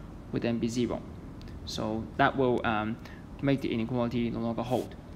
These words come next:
So that means, um, u is less than seven over two. And of course, u is not equal to one.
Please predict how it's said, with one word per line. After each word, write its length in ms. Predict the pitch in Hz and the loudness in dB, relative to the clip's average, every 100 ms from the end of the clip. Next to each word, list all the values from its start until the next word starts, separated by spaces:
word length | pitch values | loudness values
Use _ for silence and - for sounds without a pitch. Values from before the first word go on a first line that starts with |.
| - - | -12 -12
So 160 | - - | -8 -2
that 160 | 131 - | 0 2
means, 320 | 120 120 - | 0 -2 -4
um, 260 | 110 107 - 82 143 | -4 -4 -8 -8 2
u 280 | 139 135 | 4 4
is 260 | - - - | 2 -2 0
less 160 | 123 - | 0 2
than 240 | 117 113 | -2 -2
seven 340 | - 123 123 | -2 -2 0
over 140 | 117 113 | -2 -4
two. 340 | - 113 185 - - - - - - - - - - - | -2 0 0 -4 -12 -14 -14 -14 -12 -12 -14 -14 -14 -6
And 100 | 127 | -4
of 140 | 120 | 0
course, 280 | 139 135 135 | 2 2 4
u 220 | 143 135 | 6 6
is 160 | 123 - | 4 0
not 160 | 131 135 | -2 -2
equal 200 | - 123 | -4 -4
to 100 | 113 | -2
one. 240 | 95 | -4